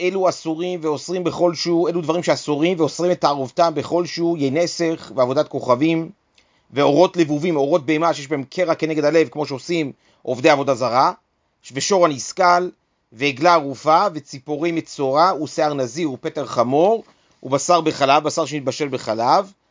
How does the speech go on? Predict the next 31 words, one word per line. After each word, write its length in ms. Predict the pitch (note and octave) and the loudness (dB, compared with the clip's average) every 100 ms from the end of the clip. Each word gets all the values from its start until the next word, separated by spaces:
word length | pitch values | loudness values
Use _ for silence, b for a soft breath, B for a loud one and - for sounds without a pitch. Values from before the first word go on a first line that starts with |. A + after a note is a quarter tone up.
| _ _ - | _ _ -14
ושעיר 340 | B2 D#3+ D#3+ F3+ | -6 0 2 2
המשתלח, 600 | D#3+ - C#3 B2 F3+ F3+ | 0 -2 -2 2 2 2
וחולין 360 | D3+ G3 G3+ | -6 -6 -6
שנשחטו 500 | D#3 D#3+ - D3+ E3+ | -6 -8 -8 -10 -6
באזהרה, 640 | D#3 C#3 A#2 A#2+ C3 F3+ G#3+ _ _ _ _ | 0 0 2 0 4 4 2 _ _ _ _
הרי 220 | A#2+ D3 G3+ | -2 2 2
אלו 160 | F#3+ | 2
אסורים 400 | E3 D#3+ E3+ A3+ | 0 -4 -6 -2
ואוסרים 300 | F#3+ E3 G3+ | -4 -4 -4
בכל 260 | G3 F3 E3+ | -2 -2 -2
שהוא. 260 | D#3 D3+ - _ _ _ _ _ _ _ - | -4 -8 -8 _ _ _ _ _ _ _ -8
עכשיו 180 | - | 0
אומרת, 160 | D3 D#3+ | 0 2
מה 240 | D#3 E3+ | 2 2
זה, 200 | F#3+ G3 | 2 2
מה 120 | E3+ F#3+ | 2 0
המכנה 360 | G#3 E3+ E3+ | -2 -4 -4
המשותף 260 | F3 - D#3 | -4 -4 -4
בין 100 | D3+ | -4
כל 140 | C3+ D3 | -4 -4
הדברים 280 | B2 B2 | -4 -6
הללו? 180 | A2+ A2+ | -6 -6
אומרת 220 | A#2 - | -4 -2
הגמרא, 380 | C3+ C#3 D3+ E3 - _ _ - | 2 4 6 4 2 _ _ -2
תנא 160 | E3+ | 0
מאי 160 | F3+ F3 | 2 2
כחשיב, 500 | F#3 E3 B2+ B2+ C3 | 0 -2 -4 -6 -10
היא 80 | G#3 | -2
דבר 180 | D#3+ C3 | -2 -2
שבמניין 460 | C#3 C#3 C#3 C#3 | -6 -6 -4 -4
כחשיב. 540 | C#3+ C#3 C#3+ C3 C#3+ | -6 -4 -4 -4 -8